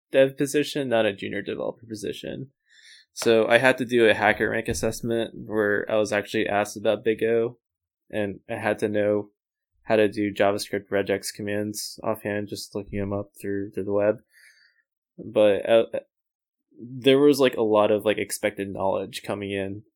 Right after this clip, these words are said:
to actually get into that in-person interview and actually, after that in-person interview, I was asked a ton of, like, whiteboard, whiteboarding questions. And they actually wanted me to write out the whole,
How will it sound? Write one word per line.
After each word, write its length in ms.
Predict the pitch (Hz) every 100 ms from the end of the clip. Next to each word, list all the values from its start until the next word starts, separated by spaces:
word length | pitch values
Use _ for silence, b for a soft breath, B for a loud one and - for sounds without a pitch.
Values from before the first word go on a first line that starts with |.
| _
to 100 | 117
actually 260 | 107 - 101
get 180 | 123 110
into 240 | 107 113
that 360 | 101 98 98 - _ _ _ _ _ _ _ _ -
in-person 460 | 123 107 113 - 98
interview 560 | 98 98 98 98 98 - _ -
and 120 | 104
actually, 480 | 104 - 110 101 - _ _ -
after 480 | 113 107 117 104 101 -
that 160 | 110 104
in-person 420 | 123 107 104 - 98
interview, 280 | 101 101
I 40 | 98
was 120 | 95
asked 260 | 95 101 -
a 80 | -
ton 300 | - 113 101
of, 140 | 101 -
like, 240 | - -
whiteboard, 400 | 95 - - - -
whiteboarding 400 | 110 - - -
questions. 560 | - - - - 139 - B B B B B _
And 120 | 113
they 60 | 123
actually 400 | 127 - 120 107
wanted 240 | 107 113 107
me 120 | 107
to 100 | 101
write 220 | 101 98
out 240 | 98 - - -
the 100 | 110
whole, 360 | 110 98 98